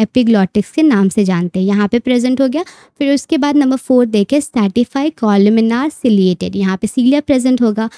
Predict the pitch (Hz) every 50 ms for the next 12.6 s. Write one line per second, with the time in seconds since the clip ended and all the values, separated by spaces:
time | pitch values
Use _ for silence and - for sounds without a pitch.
0 | - - _ _ _ 262 220 208 208 220 220 233 233 220 - - 220 196 196 220
1 | 214 - - - 285 285 285 311 339 349 302 - - - - _ _ - - 240
2 | 214 220 214 - 220 214 208 214 - - - 190 - - 220 220 214 - 226 214
3 | 208 - 240 254 - - - 277 226 202 196 190 190 214 202 - - - 220 202
4 | 214 - - - _ 220 202 202 202 202 202 - - - - - - - 110 -
5 | - 117 113 208 - _ _ _ _ _ _ _ _ _ _ - - 262 262 277
6 | - _ - 294 277 285 302 294 302 294 294 294 302 294 254 - 220 208 226 226
7 | 233 - 247 - 247 240 240 233 226 220 - - 240 214 233 262 311 302 262 247
8 | 247 - - 262 254 247 247 247 262 233 254 262 - - 254 - - 269 262 262
9 | 269 277 254 - 311 247 214 - - 240 240 - 240 208 202 202 - - - 190
10 | 175 175 - 202 196 - 262 - - 320 277 254 - 254 247 240 247 254 262 247
11 | - - 226 214 - - 247 247 254 262 - 254 214 - 247 214 247 254 254 220
12 | 214 202 190 190 - 214 208 - _ 262 311